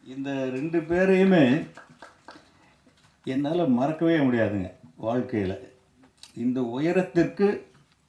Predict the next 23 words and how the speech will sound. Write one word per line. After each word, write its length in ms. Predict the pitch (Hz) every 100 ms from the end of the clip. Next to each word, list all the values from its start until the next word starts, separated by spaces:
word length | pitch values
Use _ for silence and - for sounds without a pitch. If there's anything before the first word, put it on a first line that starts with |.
| _ _
அவங்க 420 | - 123 185 180 151
ஒரு 200 | 131 -
காரணம். 580 | 120 147 151 131 107 - -
அது 160 | 120
ஏன்னு 340 | 123 160 170 139
அவங்களுக்கே 480 | 135 139 139 143
தெரியாது. 360 | 101 107 113 92 - - - - - - - - - - - -
அவங்களுக்கே 460 | 151 185 180 180 -
தெரியாது. 400 | 160 170 139 -
தெரியுமா? 400 | 160 156 160 160 - - - - - _ _
தெரியாது. 420 | 143 131 98 90 - _ _ _ - - _ _ - -
அஹ், 160 | 135
செல்வமணிக்கு 600 | 151 190 214 180 147 127
தெரிஞ்சிருக்க 460 | 110 120 117 110 104
வாய்ப்பு 340 | 104 101 101
இருக்கு. 240 | 95 - -
ஏன்னா, 280 | 135 147 156
நம்ம 420 | 143 135 127 147 156 - _
தமிழ், 600 | 151 196 208 202 190 151 - _ _ -
அஹ், 460 | 135 135 131 127 - -
சேம்பர்னு, 580 | 131 131 135 131 127 117
த-, 240 | 123 120
தமிழ் 400 | 139 175 226